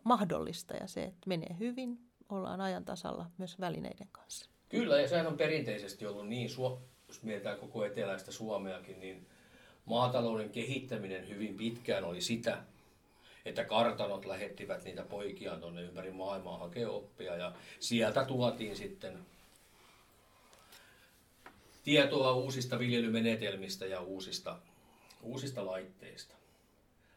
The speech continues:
Speaker 2: Mut tosiaan yksi iso muutos oli myös tietenkin nämä osuusteurastamot,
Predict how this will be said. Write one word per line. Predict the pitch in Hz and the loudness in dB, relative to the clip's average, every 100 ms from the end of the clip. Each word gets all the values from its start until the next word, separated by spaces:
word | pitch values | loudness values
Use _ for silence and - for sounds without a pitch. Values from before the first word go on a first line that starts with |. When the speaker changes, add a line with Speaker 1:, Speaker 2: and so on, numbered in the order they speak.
| _ - | _ -8
Speaker 2:
Mut | 110 113 | -6 0
tosiaan | 147 185 170 147 131 123 123 - - - - - - - - _ _ _ _ _ _ _ _ _ _ _ - | 0 4 4 4 4 -2 -8 -12 -16 -18 -18 -20 -20 -20 -20 _ _ _ _ _ _ _ _ _ _ _ -6
yksi | 156 147 143 | -4 -4 -4
iso | 123 127 | 0 2
muutos | 131 147 143 135 | 2 0 -2 -4
oli | 139 139 | -2 -2
myös | 139 135 | -2 -6
tietenkin | - 135 127 127 | -4 -4 -2 -2
nämä | 120 113 | -2 -2
osuusteurastamot, | 120 135 131 120 120 113 104 - 110 104 104 | -2 -2 -4 -4 -2 -2 -4 -6 -6 -6 -8